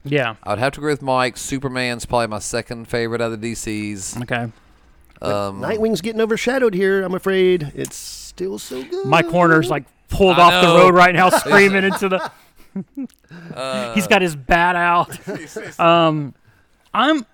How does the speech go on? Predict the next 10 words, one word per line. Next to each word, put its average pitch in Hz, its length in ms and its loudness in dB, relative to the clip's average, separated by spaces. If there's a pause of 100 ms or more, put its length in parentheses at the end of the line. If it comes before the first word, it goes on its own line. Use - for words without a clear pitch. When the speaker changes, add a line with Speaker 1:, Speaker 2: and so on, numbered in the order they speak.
Speaker 1:
okay 220 520 2
with 175 200 -4
Superman. 170 960 -4 (440)
Speaker 2:
Marvel-wise, 139 1400 0 (640)
the 113 120 -4
next 131 420 -2
one 135 140 -2
I 120 100 2
would 120 140 -2
pick 123 440 -2